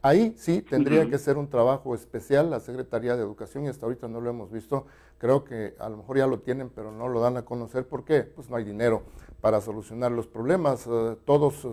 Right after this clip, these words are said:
Speaker 1: tienen que ver en, eh, asuntos, eh, básicamente de que no tienen suficientes mesabancos, de que no tienen suficientes servicios, eh, de agua para los muchachos,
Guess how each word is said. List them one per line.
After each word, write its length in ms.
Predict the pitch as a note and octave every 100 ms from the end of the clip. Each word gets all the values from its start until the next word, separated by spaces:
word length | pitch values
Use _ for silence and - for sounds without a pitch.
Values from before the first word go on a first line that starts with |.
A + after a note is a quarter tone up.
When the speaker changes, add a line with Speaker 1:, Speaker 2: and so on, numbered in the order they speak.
| -
Speaker 1:
tienen 300 | C3+ C3+ B2+
que 140 | C3
ver 220 | B2+ C#3 C3+ - - _ _
en, 280 | B2 C3 C#3+
eh, 760 | D3 D3 D3 B2 A#2 A#2 A2+ A2+
asuntos, 560 | A#2+ G2+ C3+ - C#3+ A#2+
eh, 40 | A2
básicamente 920 | G2+ B2+ C#3 C3 A2 C3+ C#3+ D3 D3 D3 - -
de 300 | - B2+ D3
que 100 | C#3+
no 180 | C3 C3+
tienen 380 | C3+ C3 C#3 C3+
suficientes 840 | C3 - G#2+ - C3+ C3 B2+ A2+ A2+
mesabancos, 880 | G#2+ G#2+ - A#2 C#3 C#3+ C#3 C3+
de 100 | A2+
que 120 | - A#2+
no 140 | C3
tienen 420 | B2+ C3 C3+ B2
suficientes 640 | G#2 G#2 G#2+ - B2 B2 A#2
servicios, 600 | A2 G#2+ B2 - A2+ -
eh, 40 | G#2+ - _ - -
de 260 | G2 A2+
agua 560 | A#2 C#3 C#3 B2+ B2+ -
para 240 | A2 G#2
los 400 | G#2 G#2 G#2 G2
muchachos, 720 | G#2+ - C#3 C#3+ C#3+ C3+ B2+